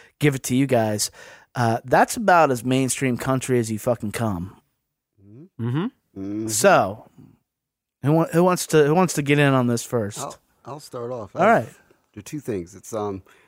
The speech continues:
Speaker 3: it's funny you mention that because there's, like, one artist that has absolutely minimal. I mean, if you understand the lineage of seventies rock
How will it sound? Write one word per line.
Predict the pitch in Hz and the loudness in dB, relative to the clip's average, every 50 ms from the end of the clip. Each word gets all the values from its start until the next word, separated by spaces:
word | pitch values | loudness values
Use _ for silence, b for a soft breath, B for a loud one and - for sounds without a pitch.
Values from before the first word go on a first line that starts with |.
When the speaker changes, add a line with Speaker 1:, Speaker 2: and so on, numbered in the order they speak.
| b b _ | b b _
Speaker 3:
it's | _ - | _ -12
funny | - - 165 170 | -4 0 4 4
you | 165 156 | 6 6
mention | 151 139 135 - 127 110 | 6 2 0 -2 -4 -6
that | 104 95 - | -6 -6 -8
because | - - - 110 104 | -10 -8 -8 -8 -6
there's, | 107 110 107 101 - | -6 -8 -8 -6 -8
like, | 113 107 92 | -8 -8 -8
one | 92 107 135 147 151 - | -6 -4 -4 -4 -4 -2
artist | - 135 127 120 113 120 - - | -2 -4 -2 -4 -6 -10 -10 -10
that | - 107 104 95 | -8 -8 -8 -8
has | 123 113 113 131 | -10 -10 -10 -8
absolutely | - 135 156 156 - - 165 156 131 147 147 143 139 139 135 110 | -4 -4 -4 -4 -4 -6 -6 -4 -2 -2 -2 -2 -2 -2 -4 -6
minimal. | 117 120 135 135 - 156 143 127 113 107 107 107 - b b b b b | -4 -2 0 0 0 0 0 0 -2 -4 -6 -10 -12 b b b b b
I | b 180 | b 4
mean, | 202 | 4
if | 208 190 | 4 4
you | 202 190 | 2 2
understand | 208 208 220 226 214 - 190 180 165 | 2 2 2 2 -2 0 0 2 4
the | 156 | 4
lineage | 143 143 151 151 151 143 135 127 - | 4 4 4 4 4 4 2 0 -2
of | - 110 127 127 123 117 110 - _ | -4 -2 0 0 0 -2 -6 -12 _
seventies | - - - - 160 156 165 156 151 147 123 | -14 -8 -2 0 2 2 2 2 2 0 0
rock | 120 123 117 117 117 117 - - | 0 0 0 0 0 -2 -6 -14